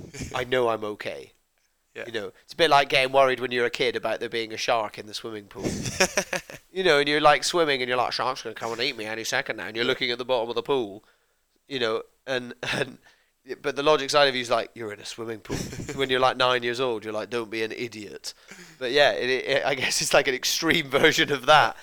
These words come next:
Speaker 2: I don't know, maybe that was just me, but I don't think it is. I've seen memes about it online, so it can't just be me.
Speaker 1: <laughs>
Speaker 2: But yeah, you know, it's, it, it, it's difficult, but I guess there still is that, like, have you, have you ever had it where,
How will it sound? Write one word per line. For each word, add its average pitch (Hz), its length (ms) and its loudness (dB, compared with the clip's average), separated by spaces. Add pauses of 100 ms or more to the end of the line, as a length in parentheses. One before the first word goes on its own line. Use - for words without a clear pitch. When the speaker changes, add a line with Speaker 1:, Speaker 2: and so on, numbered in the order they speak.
(160)
Speaker 2:
I 123 80 -2
don't 127 100 -2
know, 123 120 0
maybe 120 180 0
that 113 140 2
was 113 100 -8
just 123 160 -6
me, 120 240 0
but 98 140 -6
I 120 80 -2
don't 202 160 2
think 185 160 -4
it 110 80 -2
is. 110 80 -8
I've 117 100 -6
seen 143 180 -2
memes 135 240 -4
about 117 200 -2
it 110 80 -2
online, 113 340 -4
so - 80 -2
it 123 80 -2
can't 123 200 -2
just 156 140 0
be - 80 -2
me. 117 200 -4 (220)
Speaker 1:
<laughs> - 220 -20
Speaker 2:
But 143 240 6 (220)
yeah, 143 160 8
you 123 120 0
know, 127 120 2
it's, 104 280 -4
it, - 80 -10
it, 123 340 -4 (340)
it's 139 200 -8
difficult, 170 500 -4
but 131 200 4 (180)
I 147 80 -4
guess 170 200 0
there 156 160 0
still 156 340 0
is 156 240 0
that, 120 320 2 (640)
like, 135 200 0
have 135 160 -8
you, 151 240 -2
have 135 140 -2
you 143 100 2
ever 131 140 4
had 139 200 4
it 120 140 0
where, 127 340 2